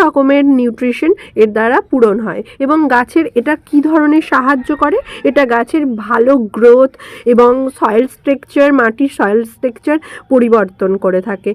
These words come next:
তার সঙ্গে এই গাছের সুন্দরভাবে ফুল ফল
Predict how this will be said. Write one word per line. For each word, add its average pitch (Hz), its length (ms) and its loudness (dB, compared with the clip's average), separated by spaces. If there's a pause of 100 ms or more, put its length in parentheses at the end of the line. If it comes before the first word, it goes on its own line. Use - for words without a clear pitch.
(240)
তার 277 180 0 (120)
সঙ্গে 330 340 0 (280)
এই 247 80 2 (160)
গাছের 240 380 -2 (160)
সুন্দরভাবে 285 680 4 (120)
ফুল 285 220 4 (120)
ফল 269 200 2